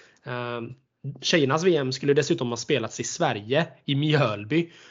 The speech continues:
av alla s-, stora städer, liksom. Så att jag förstår inte, jag förstår inte riktigt hur de motiverade dels att först ställa in det och sen låta killarna spela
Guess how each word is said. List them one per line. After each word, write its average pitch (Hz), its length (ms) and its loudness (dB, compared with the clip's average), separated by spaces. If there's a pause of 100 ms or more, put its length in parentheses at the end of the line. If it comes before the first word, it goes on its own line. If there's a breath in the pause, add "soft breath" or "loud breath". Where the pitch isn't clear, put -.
(100)
av 156 160 2
alla 127 960 0
s-, - 280 -12
stora 143 340 0
städer, 120 420 -4
liksom. 120 360 -10
Så 143 60 -6
att 135 80 -8
jag 139 100 -4
förstår 151 320 2
inte, 127 540 -2 (240 soft breath)
jag 156 120 -4
förstår 165 240 2
inte 160 160 -4
riktigt 143 280 -6
hur 139 80 0
de 131 80 0
motiverade 135 520 -2
dels 143 320 0
att 135 120 -8
först 139 180 -4
ställa 139 240 -2
in 131 120 2
det 123 240 -2
och 147 100 -2
sen 127 360 0 (320 loud breath)
låta 139 280 0
killarna 127 340 0
spela 120 480 0